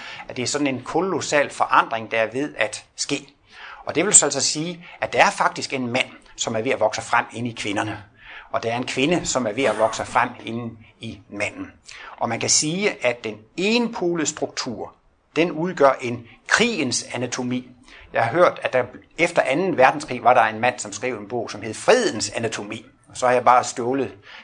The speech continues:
titlen derfra ved at så sige, den enpolede struktur er krigens anatomi. Hvis man skal kunne gå, så skal man have en anatomi, der passer til det. Så skal man have ben, så man kan gå. Hvis man skal se, så skal man have øjne til at se.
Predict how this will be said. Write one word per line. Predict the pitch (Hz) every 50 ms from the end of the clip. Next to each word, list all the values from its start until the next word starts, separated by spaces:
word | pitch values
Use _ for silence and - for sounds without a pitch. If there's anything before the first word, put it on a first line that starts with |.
| - -
titlen | - 160 123 - 113 110
derfra | 120 117 - - - 123 110 101 - - - -
ved | 120 123
at | - -
så | - 123 110
sige, | - - 117 123 131 120 - - - - - _
den | 127 123 127 127 - -
enpolede | 170 196 214 233 233 - - 170 165 160 160 147
struktur | - - 127 120 - - - 170 147 - -
er | 120 120 113 - -
krigens | - - 185 202 185 147 131 123 - -
anatomi. | - 127 123 117 - - 120 113 117 113 113 - - - _ - - - - - - -
Hvis | - 147 151 147 -
man | 139 143 139
skal | - - - 131 123 120 123 123
kunne | - - - 120 120 110 104
gå, | - - 214 226 208 - -
så | - - 175
skal | 170 - - 165 151
man | 143 135
have | 143 175
en | 185 151
anatomi, | 143 143 151 147 - 160 165 185 190
der | 170 -
passer | - 127 135 139 147
til | 135 - 131 120
det. | 123 113
Så | -
skal | - 165
man | 175 147
have | 147 - -
ben, | 175 190 185 127 98 - - - - -
så | - - 139
man | 131 135
kan | 123 117
gå. | - 131 131 139 135 - - - -
Hvis | - 135 - 139
man | 131 123
skal | - - 113
se, | - - - 185 190 180
så | - - 156
skal | 147 - - 151
man | 139 131 120
have | 131 -
øjne | - 120 127 139 160 180 170
til | 135 - 139
at | 117 98
se. | - - - 127 120